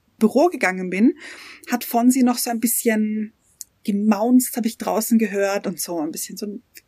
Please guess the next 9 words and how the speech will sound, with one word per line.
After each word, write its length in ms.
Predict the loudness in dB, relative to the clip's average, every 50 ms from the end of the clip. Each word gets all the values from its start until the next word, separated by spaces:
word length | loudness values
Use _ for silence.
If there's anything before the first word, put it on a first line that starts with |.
| _ -12
ähm, 420 | -8 -4 -4 -4 -4 -6 -8 -12 -12
gejammert, 920 | -6 -4 -4 -4 0 0 0 2 4 4 4 4 4 2 0 -4 -8 -12 _ -16 -16 -14 -14 -14 -10 -6
wo 200 | 0 2 4 4
ich 120 | 2 2
denn 260 | 4 6 6 6 6 6
bin 280 | 4 6 6 6 6
und 160 | 6 4 4
mich 220 | 4 4 2 2 0
gesucht. 640 | 0 0 0 -4 -6 -10 -12 -16 -14 -14 -14 -16